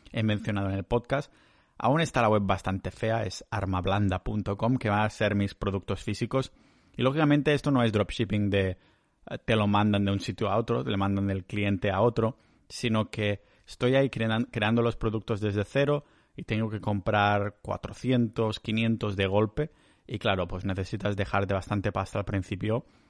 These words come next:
y he decidido que los próximos meses, pues, voy a, a, a tomarme esto como una inversión, ¿no? Crear estos productos físicos y ver si se venden y si hay margen, y ya me preocuparé después más tarde de los impuestos, pero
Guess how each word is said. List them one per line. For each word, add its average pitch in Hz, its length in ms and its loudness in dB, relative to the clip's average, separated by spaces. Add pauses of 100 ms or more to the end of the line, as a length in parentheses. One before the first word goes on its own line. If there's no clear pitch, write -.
(120)
y 117 100 0
he 120 60 4
decidido 120 360 0
que 120 60 -4
los 107 140 -2
próximos 98 380 -4
meses, 98 260 -4
pues, 92 220 -8
voy 90 180 -2
a, 90 260 0 (640)
a, 90 280 -2 (840)
a - 180 -12 (200)
tomarme 110 460 2
esto 113 200 -2
como 107 140 2
una 104 80 2
inversión, 101 500 0
¿no? 113 140 0
Crear 104 200 0
estos 110 280 -2
productos 113 400 0
físicos 139 520 -4
y 127 140 2
ver 120 300 2 (320)
si - 180 -6
se 117 200 2
venden 143 600 2
y 113 120 -8
si 113 200 -4
hay 107 340 2
margen, 117 520 2
y 101 60 0
ya 95 120 0
me 101 140 0
preocuparé 101 440 0
después - 320 -10
más 101 160 -6
tarde 98 200 -2
de 95 80 0
los 95 120 -4
impuestos, 117 440 -2
pero 110 280 0